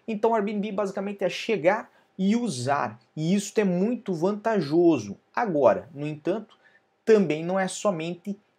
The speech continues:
isto que deve ser considerado. Nós temos na tela de vocês algumas desvantagens que nós podemos também elencar sobre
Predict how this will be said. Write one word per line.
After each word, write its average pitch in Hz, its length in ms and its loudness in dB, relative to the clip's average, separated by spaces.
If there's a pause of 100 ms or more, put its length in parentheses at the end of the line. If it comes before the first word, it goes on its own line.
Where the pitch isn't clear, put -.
(180)
isto 214 460 0
que 202 140 -10
deve 175 260 0
ser 175 220 -4
considerado. 175 580 -6 (300)
Nós 214 280 0
temos 196 260 0
na 196 100 0
tela 196 260 4
de 185 80 0
vocês 202 500 -2
algumas 196 800 0 (240)
desvantagens 151 1500 0
que - 160 -10
nós 170 260 0
podemos 175 460 -8
também 156 300 -8 (320)
elencar 165 760 0 (120)
sobre 247 760 -2